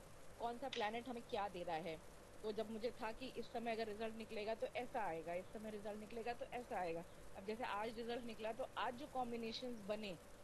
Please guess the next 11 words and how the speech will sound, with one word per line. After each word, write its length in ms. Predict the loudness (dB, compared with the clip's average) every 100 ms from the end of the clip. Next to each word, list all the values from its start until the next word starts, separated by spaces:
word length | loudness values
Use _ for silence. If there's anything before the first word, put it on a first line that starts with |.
| -8
उसको 200 | -4 0
मैंने 260 | 2 4 2
study 380 | 0 0 0 -2
किया, 380 | 0 0 0 -4 -8 -8 -4
तो 60 |
बिल्कुल 400 | -2 -2 2 2
accurate 540 | 2 0 0 2 2 2
जैसा 280 | 0 0
sir 220 | 2 2 2
बताते 440 | 2 2 2 2 2
हैं 240 | 0